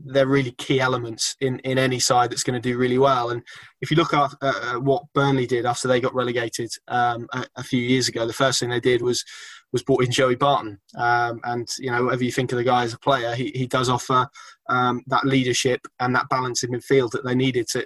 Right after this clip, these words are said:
to push them back up to the, to the end of the table. He's not the most spectacular player in the world and, and certainly wasn't, um, but just gave them experience in the midfield. And I, and I think McLean could do something very similar for Norwich. Um, and, and so I do get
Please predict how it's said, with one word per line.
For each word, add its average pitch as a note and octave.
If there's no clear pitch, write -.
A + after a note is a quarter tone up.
to C3
push -
them B2
back -
up B2+
to C3
the, B2
to B2+
the B2
end B2+
of A#2+
the A#2+
table. C3
He's A2+
not A#2
the A#2+
most B2
spectacular -
player A#2
in A#2
the A2+
world B2
and, A#2
and A#2+
certainly A#2
wasn't, C3
um, B2+
but C3+
just C3
gave C3+
them B2+
experience B2+
in C3
the C3
midfield. C3
And B2
I, -
and C3+
I C3
think C3+
McLean B2+
could C3+
do C3
something B2+
very B2+
similar B2+
for -
Norwich. B2
Um, A#2
and, B2+
and C3
so C#3+
I C#3
do D3+
get C3+